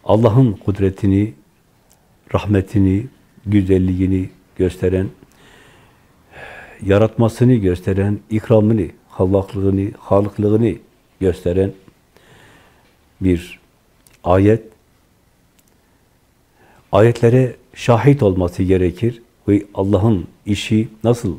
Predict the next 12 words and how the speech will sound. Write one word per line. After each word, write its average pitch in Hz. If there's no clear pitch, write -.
yaptığına 92
şahit 87
olması 90
gerekir. 90
Bütün 104
varlığı 110
bir 92
ayet 104
olarak, 87
Allah'ın 101
kitabı 104
olarak, 87